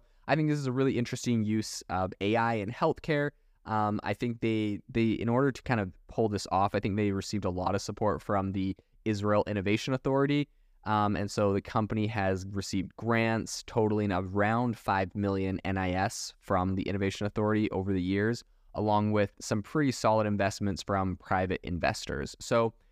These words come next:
recently, Yopi Technologies obtained approval for a grant from the Advanced Manufacturing Division within the Innovation Authority's, you know, transition from development to production track.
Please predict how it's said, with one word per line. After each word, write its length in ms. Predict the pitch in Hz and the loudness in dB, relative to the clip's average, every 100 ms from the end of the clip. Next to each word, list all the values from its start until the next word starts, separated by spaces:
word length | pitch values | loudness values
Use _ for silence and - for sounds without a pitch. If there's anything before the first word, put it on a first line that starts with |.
| _ _ - | _ _ -6
recently, 800 | 110 165 - 170 131 139 131 - | 0 2 2 0 0 2 2 0
Yopi 720 | 104 110 117 - 120 117 113 | 0 2 2 2 0 2 0
Technologies 680 | - 107 113 117 120 120 117 - | -2 -4 0 0 0 0 -2 -4
obtained 420 | 101 - 107 104 | -8 -4 -2 -2
approval 540 | - - 110 104 104 - | -4 -4 -2 2 0 0
for 260 | 104 101 90 | -2 -2 -2
a 40 | |
grant 460 | 87 98 95 95 - | -2 -2 0 -2 -2
from 180 | 101 | -2
the 180 | 95 95 - | 0 -2 -2
Advanced 420 | 90 95 98 - | -2 -2 -2 -2
Manufacturing 580 | 98 104 104 98 101 92 | -2 0 -2 -2 -4 -2
Division 360 | 120 151 139 | 0 2 2
within 260 | 110 87 107 | 0 0 0
the 160 | 104 | 0
Innovation 420 | 95 98 95 - 98 | 0 0 -2 -2 -4
Authority's, 560 | - 98 95 92 90 - - - | -2 0 0 -2 -6 -14 -20 -8
you 60 | 98 | -4
know, 100 | 90 | -4
transition 640 | - 101 95 98 - 101 | -2 -2 0 -2 -2 -2
from 220 | 95 98 | -2 -2
development 520 | 95 98 90 98 90 - | 0 0 2 0 -4 -6
to 260 | - 92 | -4 -4
production 580 | - 95 90 - 104 95 - | -4 -4 -4 -4 -6 -6 -4
track. 440 | - 95 139 | -2 0 -2